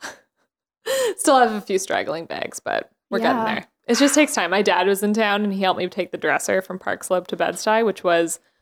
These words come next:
Speaker 1: literally the biggest help of my life.
Speaker 2: Yeah.
Speaker 1: I was like, you know when you have a big project just
Speaker 2: Just
Speaker 1: looming?
Speaker 2: Yeah,
Speaker 1: And
Speaker 2: yeah.
Speaker 1: it's like, you know, I have my dad who's six-foot-four and, like, not exactly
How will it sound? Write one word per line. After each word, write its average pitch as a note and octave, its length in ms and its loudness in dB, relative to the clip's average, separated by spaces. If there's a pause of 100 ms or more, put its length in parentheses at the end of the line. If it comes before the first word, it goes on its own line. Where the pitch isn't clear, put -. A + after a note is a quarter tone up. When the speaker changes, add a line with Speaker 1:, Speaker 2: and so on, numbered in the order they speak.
(260)
Speaker 1:
literally G#3 800 4
the F#3 100 0
biggest F#3 360 0
help - 240 0
of - 80 -4
my F#2 140 -4
life. - 360 -4 (100)
Speaker 2:
Yeah. A3 400 -6 (240)
Speaker 1:
I F3+ 100 0
was F3 160 -2
like, F3+ 260 0
you C#4 60 0
know E4+ 60 4
when F#4 100 6
you E4+ 60 2
have C#4+ 120 2
a B3 40 4
big F#3+ 240 0
project F#3 640 0 (200)
just G#3 160 -8
Speaker 2:
Just G3+ 180 0
Speaker 1:
looming? G#3+ 760 4
Speaker 2:
Yeah, G3 160 -4
Speaker 1:
And A3 140 2
Speaker 2:
yeah. G#3 100 4
Speaker 1:
it's G3+ 100 0
like, G3 320 2 (340)
you F#4 60 0
know, F4+ 100 6
I E4 60 6
have F4 120 4
my A3+ 120 4
dad F3 260 2
who's G3 140 -4
six-foot-four F3 760 0
and, - 180 -2
like, E3+ 240 -4
not F3 180 0
exactly - 640 -2